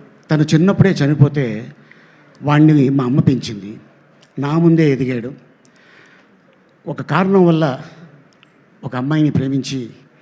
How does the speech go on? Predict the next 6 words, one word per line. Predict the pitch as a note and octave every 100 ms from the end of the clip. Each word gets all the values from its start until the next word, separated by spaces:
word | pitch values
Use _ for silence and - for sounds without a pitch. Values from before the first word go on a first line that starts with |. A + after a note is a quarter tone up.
| _ - - _ -
ఆ | C3+
అమ్మాయి | C#3 D#3 C#3
నో | C3 C#3+
అంటే | C3+ C3+ C3 A2 A2 - - _ _ _ _ _ _ _ _ _ _ _ _ _ _ _ -
తను | C3+
చనిపోయాడు. | C3 C#3+ D#3+ B2+ -